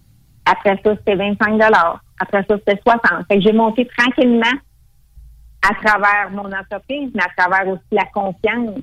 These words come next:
par rapport à la numérologie. Et quand les gens disent, « Hey, wow, hey, qu'est-ce que tu me dis, là, ça a marché. »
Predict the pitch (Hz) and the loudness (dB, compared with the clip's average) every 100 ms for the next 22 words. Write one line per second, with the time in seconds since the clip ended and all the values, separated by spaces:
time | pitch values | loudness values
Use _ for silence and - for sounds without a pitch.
0 | - _ _ - - - - - - 175 | -16 _ _ -20 -20 -20 -20 -20 -4 0
1 | 170 170 170 170 170 170 175 175 175 175 | 2 0 0 0 2 2 0 0 0 2
2 | 175 170 214 - _ 170 170 226 233 220 | 2 -2 -6 -12 _ 0 2 2 2 2
3 | 202 233 240 262 262 294 277 269 285 294 | 2 0 -2 -4 -6 -6 -4 -4 -2 -2
4 | 262 - - 294 - 269 - 302 285 311 | -4 -10 -8 -6 -4 -2 0 0 2 2
5 | 254 339 320 311 262 269 254 - 330 302 | 2 2 2 -2 -6 -6 -8 -10 -10 -10